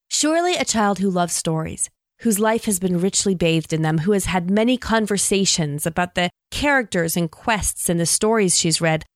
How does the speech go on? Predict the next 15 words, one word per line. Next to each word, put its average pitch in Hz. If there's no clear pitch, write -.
will 226
have 240
no 262
trouble 202
taking 196
apart 226
a 202
piece -
of 175
literature 180
to -
analyze 165
it 151
in 160
college. 170